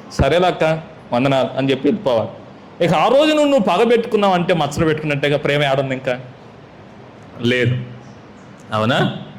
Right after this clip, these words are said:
ఒక బద్ధ కూడా నీలో లేదన్నమాట. బద్ధలో బద్ధ కూడా లేదు నీలో. <laughs> హల్లెలూయా.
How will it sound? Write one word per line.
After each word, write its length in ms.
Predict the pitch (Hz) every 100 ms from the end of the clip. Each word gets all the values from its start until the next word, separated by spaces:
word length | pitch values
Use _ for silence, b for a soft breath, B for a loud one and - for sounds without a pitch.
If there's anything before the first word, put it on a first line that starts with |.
| - -
ఒక 140 | 170 180
బద్ధ 380 | - 170 -
కూడా 300 | 208 208 233
నీలో 280 | 254 226 214
లేదన్నమాట. 580 | 185 170 151 131 113 117
బద్ధలో 480 | 113 151 165 247 262
బద్ధ 300 | 180 160 190
కూడా 180 | 254 294
లేదు 260 | 277 220
నీలో. 280 | 185 190 156
<laughs> 1600 | 147 165 - - - - - 226 208 - 175 156 - - - -
హల్లెలూయా. 680 | 175 196 180 208 175 117